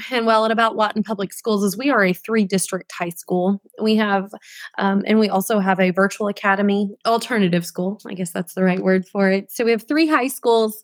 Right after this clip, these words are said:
one alternative school, and a virtual academy. And so what that means for us is sometimes we have to find three teachers to teach one subject in a, in a town of,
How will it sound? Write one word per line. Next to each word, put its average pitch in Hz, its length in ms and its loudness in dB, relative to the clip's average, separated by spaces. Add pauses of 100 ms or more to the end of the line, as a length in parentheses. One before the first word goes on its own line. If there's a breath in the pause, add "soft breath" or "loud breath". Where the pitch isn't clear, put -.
(300 loud breath)
one 233 180 2
alternative 202 560 0
school, 185 480 -2 (400 loud breath)
and 196 220 2
a 185 160 2 (120)
virtual 190 380 0
academy. 180 800 -2
And 240 240 -8
so 226 380 0
what 247 380 0
that 277 240 0
means 220 340 -2
for 202 180 0
us 202 280 0
is 208 100 -8
sometimes 311 480 -2
we 233 140 -4
have 233 180 -2
to 208 160 -2
find 202 800 0 (100)
three 262 220 2
teachers 226 460 -2
to 202 100 -8
teach 208 260 -4
one 196 220 2
subject 185 540 -2
in 196 160 0
a, 185 340 0 (160)
in 214 100 0
a 202 100 2
town 202 440 2
of, 185 200 2